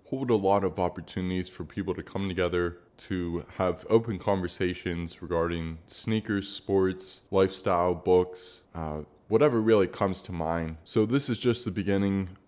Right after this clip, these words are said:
of the Ubanami podcast, and episode one will be coming out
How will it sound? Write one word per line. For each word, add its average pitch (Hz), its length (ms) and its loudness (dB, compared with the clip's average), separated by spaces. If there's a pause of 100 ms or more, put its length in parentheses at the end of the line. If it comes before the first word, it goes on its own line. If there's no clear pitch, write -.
(100)
of 80 480 -6 (240)
the - 80 -2
Ubanami 110 540 2
podcast, 101 800 0 (160)
and 90 400 -2
episode 120 540 0
one 104 500 0
will 95 180 -2
be 90 140 -6
coming 92 340 -4
out 90 300 0